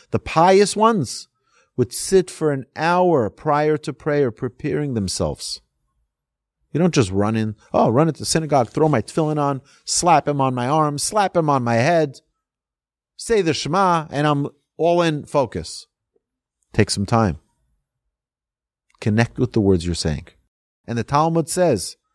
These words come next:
you have to evaluate yourself. If you're able to do so, great. If you're not able to, don't pray yet. Don't just say words.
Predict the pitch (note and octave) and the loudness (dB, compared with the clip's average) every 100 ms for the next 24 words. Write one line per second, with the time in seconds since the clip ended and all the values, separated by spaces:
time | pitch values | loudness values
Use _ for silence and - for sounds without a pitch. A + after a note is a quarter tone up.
0 | _ _ _ - D#3 F3+ - E3+ E3+ F#3 | _ _ _ 0 0 0 -2 0 2 2
1 | G3 F#3+ E3+ F#3 E3 G#3 F#3+ G#2+ - - | 2 0 0 0 0 0 0 0 -8 -20
2 | _ _ _ _ _ _ _ _ A3 A#3+ | _ _ _ _ _ _ _ _ -2 -2
3 | - A3+ F#3+ F#3 C4 B3+ G#3+ A3 F3 D4 | 0 -2 0 2 2 0 0 -2 0 0
4 | C4+ B3+ E3 G2+ - _ _ D3+ D3+ - | 0 0 0 -2 -10 _ _ -4 -4 -8
5 | - _ _ _ _ _ _ _ A#2 B2+ | -18 _ _ _ _ _ _ _ -4 -2
6 | C#3+ D#3+ E3 - F#3 F#3+ _ _ _ _ | 0 0 -2 -6 -10 -10 _ _ _ _
7 | - B2+ A2 A2 E2+ - - _ _ _ | -2 -2 0 0 -2 -4 -18 _ _ _
8 | _ _ _ _ _ - D3 C#3 C#3+ - | _ _ _ _ _ 2 2 2 -2 2
9 | G#2 F#2 D2 - - | 2 2 -4 -8 -16